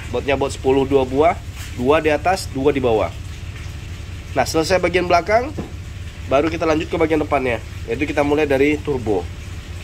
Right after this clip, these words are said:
Kita pasang turbonya, lanjut kita pasang down pipe-nya. Nah, setelah bagian depan terpasang, baru kita pasang intercooler-nya.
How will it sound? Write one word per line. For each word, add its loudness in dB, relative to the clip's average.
Kita -6
pasang 0
turbonya, 2
lanjut 0
kita -4
pasang -2
down -2
pipe-nya. 2
Nah, 0
setelah 2
bagian 2
depan 0
terpasang, 2
baru 2
kita 2
pasang 0
intercooler-nya. 0